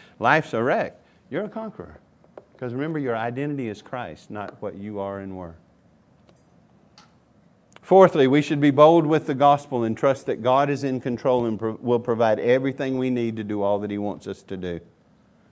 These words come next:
He's lovingly commanded us to witness. The mission is not over. And last, just trust God to provide everything you need to live for Him. He will. He does. Not everything you want.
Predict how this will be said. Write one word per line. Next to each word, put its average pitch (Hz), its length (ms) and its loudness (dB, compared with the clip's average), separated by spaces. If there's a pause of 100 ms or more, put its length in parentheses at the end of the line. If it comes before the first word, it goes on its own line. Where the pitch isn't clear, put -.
(440)
He's 117 200 -4
lovingly 139 640 2 (260)
commanded 113 540 -2
us 110 300 -2 (180)
to 104 120 -10
witness. 104 560 -6 (1000)
The 92 60 -10
mission 98 500 -6 (480)
is 98 200 -4
not 92 240 -6
over. 85 400 -6 (1120)
And 101 140 -6
last, 104 320 0
just - 240 -10
trust - 280 -2
God 107 240 0
to 92 60 -6
provide 90 400 -4
everything 92 400 -8
you 87 80 -10
need 85 220 -12
to 85 60 -16
live 82 180 -14
for 78 160 -20
Him. 78 240 -18 (1500)
He 107 160 -8
will. 92 240 -6
He 92 160 -10
does. 82 420 -8 (920)
Not 95 160 -4
everything 147 360 -2
you 180 120 0
want. 208 340 0